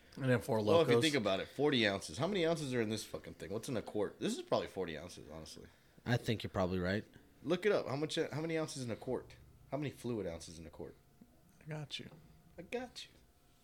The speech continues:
Speaker 3: Dude, you're like Jamie, bro.
Speaker 2: I know, dude. I honestly, a couple times, like, "Jamie, look this up." I
Speaker 3: Yeah.
Speaker 2: wanted to
Speaker 3: <laughs>
Speaker 2: see that.
Speaker 3: Like from Joe Rogan.
Speaker 2: You guys should get a screen, dude, a T V.
Speaker 3: We want to. We,
Speaker 2: Yeah.
Speaker 3: we've tried to figure it out, but
Speaker 2: Dude,
Speaker 3: we're
Speaker 2: I have a T V that I haven't used in two years. It's been in my closet. Do you want it?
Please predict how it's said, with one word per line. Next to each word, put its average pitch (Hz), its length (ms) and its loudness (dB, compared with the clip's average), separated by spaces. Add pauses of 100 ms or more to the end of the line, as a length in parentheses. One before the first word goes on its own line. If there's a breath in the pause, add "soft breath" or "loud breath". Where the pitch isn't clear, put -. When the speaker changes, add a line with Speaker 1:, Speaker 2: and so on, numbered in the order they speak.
(1600 soft breath)
Speaker 3:
Dude, 104 160 2
you're 110 100 6
like 104 280 6
Jamie, 98 480 2
bro. 98 340 -4 (380)
Speaker 2:
I 123 80 4
know, 127 140 8
dude. 135 160 6
I 131 160 8
honestly, 165 400 10
a 151 80 8
couple 147 240 6
times, 165 180 4
like, 151 160 2
"Jamie, 190 240 6
look 175 160 2
this - 180 -2
up." 180 260 0
I 127 40 -2
Speaker 3:
Yeah. 160 180 12
Speaker 2:
wanted 147 300 12
to - 100 12
Speaker 3:
<laughs> - 0 -
Speaker 2:
see 440 120 12
that. 226 640 12 (200)
Speaker 3:
Like 147 220 8
from 131 180 4
Joe 147 220 8
Rogan. 143 520 6 (160)
Speaker 2:
You 123 120 2
guys 208 180 8
should 175 220 6
get 165 100 4
a 123 60 4
screen, 139 480 0
dude, 110 240 2
a 131 60 -4
T 131 260 0
V. 131 60 6
Speaker 3:
We 190 120 12
want 160 400 8
to. 143 280 6
We, 143 200 10
Speaker 2:
Yeah. 160 60 10
Speaker 3:
we've 151 320 6
tried 156 220 8
to 143 60 4
figure 127 300 2
it 113 60 6
out, 120 200 8
but 113 220 0
Speaker 2:
Dude, 196 140 10
Speaker 3:
we're 160 60 12
Speaker 2:
I 160 40 10
have 190 160 6
a 175 60 4
T 170 200 0
V 170 140 2
that 151 120 6
I 135 40 4
haven't 139 180 0
used 127 200 0
in 107 60 -4
two - 140 -2
years. 127 200 4
It's 98 100 -8
been 123 140 -2
in 117 60 0
my 101 80 0
closet. 95 360 -2
Do 82 80 -6
you 87 60 -6
want 90 160 -2
it? - 60 -10